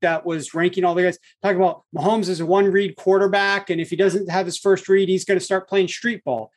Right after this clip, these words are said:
It's like, what, what are we doing here? This quarterback is still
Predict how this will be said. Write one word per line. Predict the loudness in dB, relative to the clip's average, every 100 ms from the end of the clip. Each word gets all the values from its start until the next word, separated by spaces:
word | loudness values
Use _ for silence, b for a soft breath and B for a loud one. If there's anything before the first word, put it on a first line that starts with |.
| _
It's | -6 -2
like, | -2 -4 _ -6
what, | -2 0 2
what | 2
are | 2
we | 0
doing | 2 2 2 0
here? | -2 0
This | 0 0 -4 -8
quarterback | -2 0 0 2 2 0 0
is | 0 -2
still | -2 2 2 2